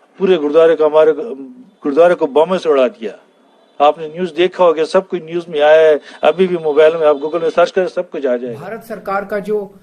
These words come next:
Speaker 2: सरकारी पैसा हमारे परिवार और देश के विकास पे खर्च होना चाहिए, वो पैसा पाकिस्तानियों को भारत में बसाने पे खर्च किया जाएगा।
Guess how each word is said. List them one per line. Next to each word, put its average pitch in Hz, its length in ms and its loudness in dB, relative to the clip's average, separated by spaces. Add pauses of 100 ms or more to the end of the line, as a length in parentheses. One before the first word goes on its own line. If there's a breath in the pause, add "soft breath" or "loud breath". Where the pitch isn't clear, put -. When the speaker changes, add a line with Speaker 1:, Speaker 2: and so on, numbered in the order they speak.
(140 soft breath)
Speaker 2:
सरकारी 185 640 -6
पैसा 190 380 -6
हमारे 170 420 -6
परिवार 175 560 -6
और 196 120 -8
देश 180 320 -8
के 202 120 -8
विकास 170 500 -8
पे 233 80 -6
खर्च 175 320 -14
होना 143 200 -12
चाहिए, 143 520 -12 (300 loud breath)
वो 202 240 -2
पैसा 190 420 -10
पाकिस्तानियों 165 840 -10
को 202 140 -10
भारत 143 500 -10
में 190 180 -8
बसाने 160 420 -6
पे 175 160 -10
खर्च - 420 -14
किया 127 180 -8
जाएगा। 123 400 -12